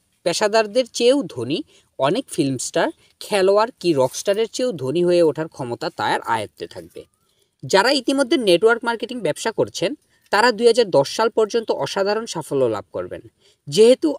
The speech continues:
আরও কয়েক মিলিয়ন বেবি বুমার তাদের সহযাত্রী হবে। ব্যক্তিবিশেষের অবসর গ্রহণের পোর্টফোলিওর ইতি হবে। বিশ্বের ইতিহাসে এর আগে কখনোই এতগুলো মার্কেট, মানুষ স্টক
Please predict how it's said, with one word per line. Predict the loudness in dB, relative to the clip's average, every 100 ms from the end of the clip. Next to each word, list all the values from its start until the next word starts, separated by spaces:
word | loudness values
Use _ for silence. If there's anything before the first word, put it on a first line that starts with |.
| 0
আরও | 2 2
কয়েক | 0 0 0 0
মিলিয়ন | 0 0 0
বেবি | -2 -4 -6
বুমার | -6 -4 -4
তাদের | -4 -2 -2
সহযাত্রী | -2 -6 -8 -8 -14 -16
হবে। | -14 -16 -20 _ _ _ _ _ _ _ -6
ব্যক্তিবিশেষের | 0 0 2 0 2 2 2 4
অবসর | 4 2 2 2
গ্রহণের | 2 0 -2
পোর্টফোলিওর | -4 -4 -4 -2 -2 0 0 -2 -6
ইতি | -2 -2
হবে। | -2 -6 -16 _ _ _ _ _ _ _ -4
বিশ্বের | -4 2 2 2
ইতিহাসে | -4 2 2 2
এর | 0 4 4
আগে | 2 -2
কখনোই | 0 2 2 -2 -4 -4
এতগুলো | -2 -2 -2 -2
মার্কেট, | -2 -2 -2 -4 -4
মানুষ | -4 -2 -2 -6 -12 -10
স্টক | -2 0